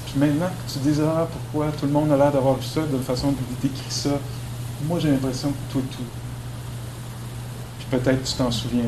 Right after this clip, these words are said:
pas, tu sais. Euh, en tout cas, j'ai pas décrit toutes les façons dont ça peut se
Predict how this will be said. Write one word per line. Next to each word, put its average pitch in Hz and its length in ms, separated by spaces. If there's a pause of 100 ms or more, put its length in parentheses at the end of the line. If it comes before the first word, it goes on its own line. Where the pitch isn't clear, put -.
(120)
pas, 123 120 (120)
tu - 60
sais. 127 120 (1600)
Euh, 117 220 (1000)
en 127 60
tout - 120
cas, 156 60
j'ai 147 100
pas 196 140
décrit - 300 (120)
toutes - 140 (180)
les 143 80
façons 139 380
dont 147 100
ça 131 160
peut 135 220
se - 180